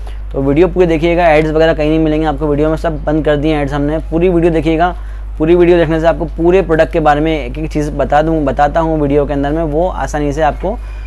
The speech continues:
पता चलेंगी, ठीक है? तो video में आगे बढ़ने से पहले please जो मेरे चैनल में नए हों, please मुझे like करें, subscribe करें, bell icon ज़रूर दबाएँ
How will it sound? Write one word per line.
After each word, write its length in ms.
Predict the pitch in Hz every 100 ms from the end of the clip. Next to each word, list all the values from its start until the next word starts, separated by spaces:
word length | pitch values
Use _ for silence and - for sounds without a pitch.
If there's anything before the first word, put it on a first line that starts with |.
| - -
पता 120 | 156
चलेंगी, 480 | 160 151 135 127 117
ठीक 140 | 147
है? 160 | 208 240 - - - - -
तो 140 | 143
video 360 | 143 143 143 170
में 240 | 180 180
आगे 280 | 175 143 160
बढ़ने 240 | 165 156 147
से 120 | 160
पहले 280 | 147 143 151
please 360 | 160 180 175
जो 120 | 160
मेरे 180 | 156 151
चैनल 180 | 143 143
में 100 | 147
नए 240 | 143 147
हों, 240 | 170 165 160
please 200 | 156 151
मुझे 180 | 156 156
like 320 | 131 151 165
करें, 300 | 156 160 170
subscribe 580 | - 135 - 156 170 -
करें, 300 | 160 165 143
bell 180 | 143
icon 280 | 160 156 165
ज़रूर 200 | 147 160
दबाएँ 300 | 143 123 123